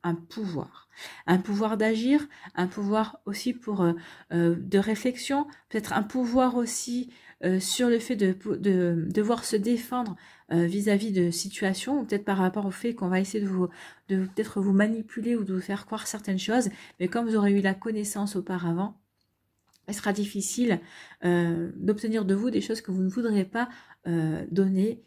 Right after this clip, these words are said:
ou en tout cas vous ne voudrez pas peut-être montrer également. Donc ici oui, euh, l'accent est mis sur la connaissance, parce que vous allez avoir besoin de cette connaissance,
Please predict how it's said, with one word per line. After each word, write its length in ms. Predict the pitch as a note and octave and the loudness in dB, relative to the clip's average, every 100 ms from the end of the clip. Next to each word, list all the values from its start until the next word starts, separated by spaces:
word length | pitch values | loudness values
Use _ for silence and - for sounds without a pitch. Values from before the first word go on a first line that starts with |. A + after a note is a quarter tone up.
| _ | _
ou 80 | - | -6
en 60 | F3+ | -6
tout 140 | F#3 | -4
cas 140 | A3 G#3 | -4 -2
vous 180 | F#3 | -2
ne 100 | F3+ | -2
voudrez 280 | F3+ F3+ F#3 | -2 -2 -2
pas 160 | F#3 A3+ | -2 -6
peut-être 300 | G3+ G#3 G#3 | -2 -4 -4
montrer 560 | F3 F#3 G3 - A#3 - | -4 -2 -2 -4 -6 -6
également. 420 | G3 F3+ F3 D#3 D#3+ - - - | -4 -2 0 -2 -6 -18 -14 -8
Donc 160 | G3 | -4
ici 260 | A3 G#3+ G#3+ | -4 -4 -2
oui, 300 | G3 B3+ C#4+ - - - | 0 0 -4 -10 -20 -2
euh, 400 | F3 F3 E3+ E3+ E3+ G3 - _ - | 0 2 0 -2 -6 -10 -14 _ -2
l'accent 320 | A#3 A#3 C4 | -2 0 0
est 60 | A#3+ | 0
mis 80 | |
sur 140 | B3 G#3+ | 0 2
la 100 | G3 | 2
connaissance, 540 | A#3 G#3+ G3+ G#3+ A#3+ | 0 -2 -2 -4 -8
parce 200 | - G3+ | -8 -10
que 100 | - | -6
vous 80 | G3+ | 0
allez 100 | F#3+ | 2
avoir 220 | F#3+ G3+ | 4 2
besoin 180 | G3 G#3+ | 2 -2
de 60 | G#3 | -2
cette 160 | G3 | -2
connaissance, 420 | G3+ F#3+ F#3+ A#3+ | 0 -2 -2 -8